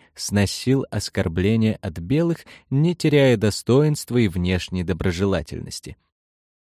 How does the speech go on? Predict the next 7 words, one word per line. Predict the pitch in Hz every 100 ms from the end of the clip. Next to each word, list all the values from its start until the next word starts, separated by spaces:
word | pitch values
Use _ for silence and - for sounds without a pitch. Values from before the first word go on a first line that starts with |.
| _ _ _ _ -
Поэтому | 139 175 160 156
его | 139 139 151
презрительная | - 131 107 131 139 - 113 117 117
мина | 117 117 101 92 92
и | - 104
резкий | 95 90 - 90
тон | - 175 147 76